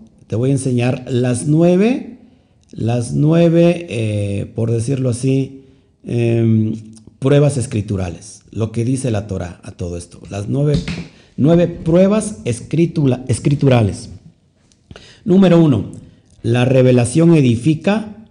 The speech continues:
exhorta o consuela. Lo repito, la revelación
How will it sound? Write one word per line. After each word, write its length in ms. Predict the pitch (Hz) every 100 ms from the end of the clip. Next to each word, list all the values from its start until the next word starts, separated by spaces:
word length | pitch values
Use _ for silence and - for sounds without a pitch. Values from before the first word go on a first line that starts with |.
| _ _ _ _ _
exhorta 640 | - 107 - 151 170 147 104
o 80 | 107
consuela. 640 | 107 104 120 131 208 - - - _ - _ _ _
Lo 180 | 95 95
repito, 600 | 98 104 110 160 190 - - - -
la 220 | - 104 110
revelación 920 | 123 120 120 120 151 165 170 - -